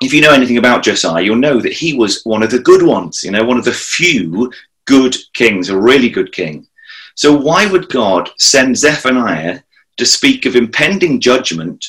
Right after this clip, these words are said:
during the wei-, reign of Josiah, when he was such a good king? And the answer, we think, is because in the days of Manasseh, so that's Josiah's grandpa, so Josiah's dad was Ammon,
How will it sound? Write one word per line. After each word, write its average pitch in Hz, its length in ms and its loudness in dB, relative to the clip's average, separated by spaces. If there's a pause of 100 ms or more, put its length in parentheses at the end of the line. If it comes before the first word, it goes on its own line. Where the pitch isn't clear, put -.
(580)
during 151 340 2
the 147 80 0
wei-, 135 300 2
reign 123 200 4
of 117 120 0
Josiah, 117 760 0 (800)
when 170 140 0
he 165 100 0
was 208 240 2
such - 220 -2
a - 60 -6
good - 200 -4
king? 76 260 -6 (920)
And 139 140 2
the 165 120 2
answer, 254 260 0
we 190 140 -2
think, 90 480 -4
is 117 180 -2
because 127 580 -2 (200)
in 202 220 2
the 330 80 2
days 151 400 0
of 117 100 -2
Manasseh, 147 880 0 (400)
so - 160 -4
that's 127 480 -2
Josiah's 117 840 2 (120)
grandpa, 113 840 0 (240)
so - 480 0 (160)
Josiah's 127 640 0
dad 107 260 0
was 95 260 -6
Ammon, 127 400 -2